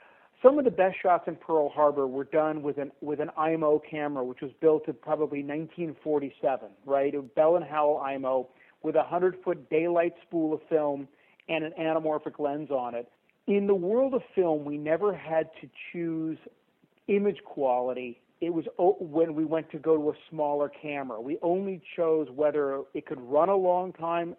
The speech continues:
or whether it was quiet. So no matter what, you weren't, you, you knew the image was gonna be gorgeous. The digital world doesn't have the equivalent. You wanna go small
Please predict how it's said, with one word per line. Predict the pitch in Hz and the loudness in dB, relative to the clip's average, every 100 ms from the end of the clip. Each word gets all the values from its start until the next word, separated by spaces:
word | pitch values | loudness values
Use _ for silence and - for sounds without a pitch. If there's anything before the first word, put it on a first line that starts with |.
| - | -2
or | 156 143 | 0 2
whether | 151 156 | 2 2
it | 156 | -2
was | 127 | -12
quiet. | - - 139 131 - - _ - | -18 -4 0 0 -4 -14 _ 4
So | 180 156 - _ _ _ 180 | 8 8 6 _ _ _ -6
no | 214 | -4
matter | 214 247 226 | 0 4 4
what, | 196 190 233 - | 4 4 2 2
you | 170 | -10
weren't, | 165 180 196 - | -6 -4 -4 -6
you, | 165 170 196 147 | -10 -10 -10 -10
you | 175 | -6
knew | 175 233 233 | 0 0 0
the | 233 | 0
image | 185 196 185 | 0 0 -2
was | 151 143 | -6 -10
gonna | 165 | -8
be | 147 | -6
gorgeous. | 147 139 135 - - - _ - | -2 0 0 -2 -12 -20 _ -12
The | 220 | -10
digital | - 254 277 240 | -4 -2 2 2
world | 165 170 160 | 4 4 4
doesn't | 165 165 147 | 2 0 -8
have | 151 151 | -4 -4
the | 143 | -4
equivalent. | 135 - 139 120 101 - _ - - _ | -6 -4 -4 -6 -14 -18 _ -20 -20 _
You | 165 190 | -6 -2
wanna | 190 208 214 | 0 2 2
go | 190 180 - | 0 -2 -6
small | 180 175 175 156 147 147 | -6 0 2 4 4 2